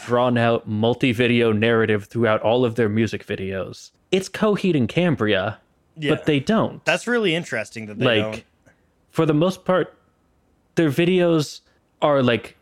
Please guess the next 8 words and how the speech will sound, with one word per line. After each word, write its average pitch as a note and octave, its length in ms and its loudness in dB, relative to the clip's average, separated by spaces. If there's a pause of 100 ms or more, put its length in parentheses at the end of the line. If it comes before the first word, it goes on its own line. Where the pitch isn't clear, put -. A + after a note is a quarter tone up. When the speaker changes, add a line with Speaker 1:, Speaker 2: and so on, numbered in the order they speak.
(140)
Speaker 1:
sometimes E3 680 0
they're G2+ 140 0
snapshots D#3+ 840 -2
of F3 100 0
things F#3 240 0
that F3+ 100 2
are F3+ 60 2
happening. F3 680 0